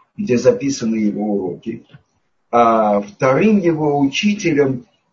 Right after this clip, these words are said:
был Рав Ицхак Гутнер, тоже великий мудрец. Э, есть книга его, называется «Пахат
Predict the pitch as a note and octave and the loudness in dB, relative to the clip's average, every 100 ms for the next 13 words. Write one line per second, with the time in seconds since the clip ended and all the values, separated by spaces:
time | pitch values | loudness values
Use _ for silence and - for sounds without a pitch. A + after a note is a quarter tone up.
0 | _ A2 G2+ E3 F3 E3+ - B2 C#3 C3 | _ -8 -2 2 4 4 2 2 2 0
1 | - G#3 - - D#3+ - - E3+ F#3+ - | -2 -2 -2 0 0 0 0 0 0 -2
2 | G#3 - - _ _ _ _ D3 D#3 C3+ | -4 -4 -12 _ _ _ _ -2 -2 0
3 | A2+ A#2 C#3 C#3 B2 G#2+ G#2 A2 C#3+ C3+ | -2 -2 -2 -4 -2 0 0 -2 -2 -4
4 | - - G#2 F#2 - _ _ A2 G#2+ - | -10 -10 -8 -8 -12 _ _ 0 0 -4
5 | A#2+ C#3 A#2 G#2+ G#2 G#2+ G2+ G2 G#2 A2+ | -2 0 0 0 0 0 -2 -4 -6 -6
6 | G#2 - - A#2 G#2+ G2+ - | -8 -12 -8 -4 -4 -6 -14